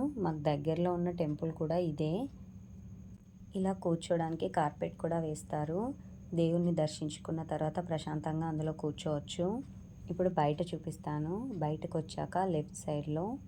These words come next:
శివ పార్వతుల చిన్న టెంపుల్ ఉంటుంది. చూడ్డానికి కూడా చాలా బాగుంటుంది. లోపలికి వెళ్ళాక చూడండి, ఇక్కడైతే దేవుని దగ్గర ఫ్లవర్స్ వేశారు.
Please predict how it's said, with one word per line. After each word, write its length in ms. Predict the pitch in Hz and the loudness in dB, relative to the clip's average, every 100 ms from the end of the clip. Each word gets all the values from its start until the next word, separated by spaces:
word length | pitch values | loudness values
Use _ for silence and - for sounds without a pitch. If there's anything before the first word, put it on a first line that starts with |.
| - - - | -12 -14 -14
శివ 340 | - 196 190 | -6 0 2
పార్వతుల 580 | 185 165 160 160 160 165 175 | 4 2 2 -2 -2 -2 -2
చిన్న 300 | - 160 160 | 0 0 2
టెంపుల్ 440 | 175 156 151 160 160 | 2 2 0 -2 -2
ఉంటుంది. 540 | 156 156 147 147 165 226 277 - - - - | -2 0 0 0 0 -2 -4 -8 -12 -14 -12
చూడ్డానికి 460 | - 170 156 151 151 | 0 2 2 2 0
కూడా 140 | 165 | -2
చాలా 280 | 170 156 156 | 0 0 2
బాగుంటుంది. 720 | 151 147 147 151 151 151 165 240 285 - - - - - - | 2 2 0 0 -2 0 -2 -4 -8 -12 -14 -14 -14 -14 -4
లోపలికి 440 | 170 165 165 165 165 | 2 2 4 0 0
వెళ్ళాక 380 | 151 151 151 185 220 262 - - - - | 0 0 -2 -2 -2 -2 -8 -14 -14 -12
చూడండి, 500 | - 180 165 165 208 269 - - - - - - - - - - - - - - - - - - - | 0 4 4 2 -2 -4 -10 -14 -14 -14 -14 -14 -14 -14 -14 -14 -12 -12 -12 -12 -14 -14 -14 -14 -2
ఇక్కడైతే 560 | 175 185 175 170 175 196 240 262 - - - - 160 | 0 4 4 4 2 0 0 -6 -10 -14 -14 -10 -2
దేవుని 300 | 160 160 165 | 0 2 2
దగ్గర 220 | 160 175 | 2 0
ఫ్లవర్స్ 440 | 180 156 151 165 | 2 2 2 0
వేశారు. 500 | 170 156 - 147 160 | -2 -2 -2 0 0